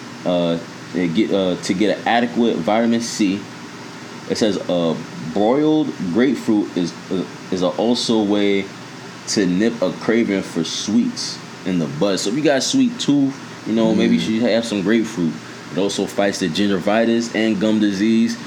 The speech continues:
Speaker 1: So it's a pretty decent fruit. The summer's coming along. They're gonna be hot. Y'all gonna be dehydrated. I don't know.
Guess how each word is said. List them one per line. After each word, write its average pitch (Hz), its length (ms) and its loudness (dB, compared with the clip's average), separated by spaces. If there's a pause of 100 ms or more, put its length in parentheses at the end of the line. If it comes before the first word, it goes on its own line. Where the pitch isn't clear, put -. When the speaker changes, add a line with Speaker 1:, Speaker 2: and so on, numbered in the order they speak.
(160)
Speaker 1:
So 110 220 0
it's 131 140 0
a 156 40 -4
pretty 147 340 2
decent 120 420 2
fruit. 135 380 2 (280)
The 90 60 -8
summer's 120 340 0
coming 123 300 4
along. 104 480 2 (320)
They're 90 120 -2
gonna 120 220 4
be 117 140 4
hot. 95 460 0
Y'all 90 100 2
gonna 113 220 2
be 110 100 2
dehydrated. 95 960 2
I - 80 -4
don't 107 240 2
know. 98 240 2